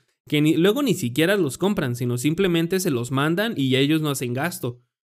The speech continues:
Eh, pero eso no lo ven ellos, eso no, o sea, no ven el, el panorama que, que los rodea a la gente que los consume.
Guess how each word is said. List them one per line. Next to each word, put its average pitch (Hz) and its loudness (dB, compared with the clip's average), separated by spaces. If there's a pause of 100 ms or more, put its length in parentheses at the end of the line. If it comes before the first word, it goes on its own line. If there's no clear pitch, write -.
(240)
Eh, 120 -8
pero 151 4
eso 214 2
no 208 2
lo 165 6
ven 127 0
ellos, 151 0
eso 143 -2
no, 175 2
o 143 -4
sea, 139 -4
no 143 -2
ven 170 0
el, 170 0
el 123 -4
panorama 120 -4
que, 117 -4
que 127 -2
los 123 2
rodea 131 2
a 139 -4
la 123 0
gente 139 0
que 147 -2
los 123 -2
consume. 135 -2